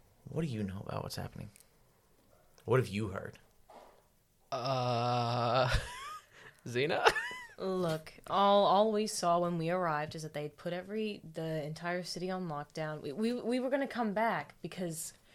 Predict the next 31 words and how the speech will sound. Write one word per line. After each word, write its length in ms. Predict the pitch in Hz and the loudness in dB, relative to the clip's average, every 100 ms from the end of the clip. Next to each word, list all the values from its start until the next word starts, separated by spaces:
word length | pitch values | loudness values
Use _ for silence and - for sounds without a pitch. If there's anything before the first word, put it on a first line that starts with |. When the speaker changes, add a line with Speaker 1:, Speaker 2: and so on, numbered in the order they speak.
| - - - - - - | -18 -18 -20 -20 -20 -2
Speaker 3:
we 180 | 208 220 | 2 2
couldn't 260 | 208 220 | 2 -2
leave 180 | 208 202 | 0 -2
things 260 | - 202 175 | -2 -2 -2
the 80 | |
way 100 | 180 | -2
they 140 | 180 175 | 0 0
were, 420 | 165 196 170 156 | 2 4 4 2
but 280 | 156 165 160 - - - - | 2 0 -2 -12 -20 -20 -6
then 100 | 190 | 0
we 80 | 202 | 4
got 220 | 220 262 | 4 4
back, 460 | 208 185 185 185 - - - - - - | 2 0 -2 -6 -18 -20 -20 -20 -20 -12
the 260 | 180 180 | -4 0
whole 220 | 175 202 | 6 6
place 280 | 226 269 247 | 6 2 0
was 120 | 240 | 2
on 140 | 226 226 | 2 4
lockdown. 800 | 185 170 - 180 175 170 170 165 - - - | 2 0 0 2 4 4 2 -2 -10 -20 -6
We 280 | 165 180 175 | 0 2 2
heard 460 | 165 196 208 208 | 2 2 2 2
that 260 | 208 202 - | 2 0 0
you, 480 | 185 190 214 240 240 - | 0 2 2 2 -2 -4
that 200 | - 175 - _ | -2 -2 -4 _
the 100 | - | -4
hands 400 | 175 156 190 220 220 | -2 2 2 2 -2
that 120 | - | -6
toil 460 | 208 202 190 190 | 2 4 6 4
were 160 | 185 170 | 4 0
being 320 | 165 170 208 | 0 -2 0
trialed, 720 | 226 - 185 180 180 175 180 | 0 6 8 10 8 6 4